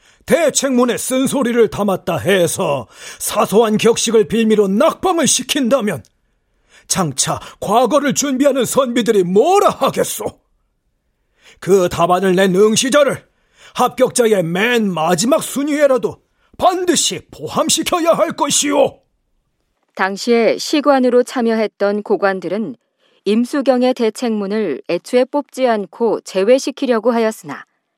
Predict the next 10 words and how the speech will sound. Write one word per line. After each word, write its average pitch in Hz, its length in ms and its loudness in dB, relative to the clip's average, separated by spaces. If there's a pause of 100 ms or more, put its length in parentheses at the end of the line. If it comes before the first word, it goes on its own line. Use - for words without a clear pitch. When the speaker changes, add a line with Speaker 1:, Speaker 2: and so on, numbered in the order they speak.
(500)
Speaker 2:
명관인 196 520 0
심의수가 196 720 -4 (440)
애써 180 300 2
뽑을 269 360 2
것을 240 340 -2
주장해서 196 760 -6 (360)
결국 175 480 -2 (100)
방 190 320 -2
끝에 233 480 0
두었다. 180 600 -4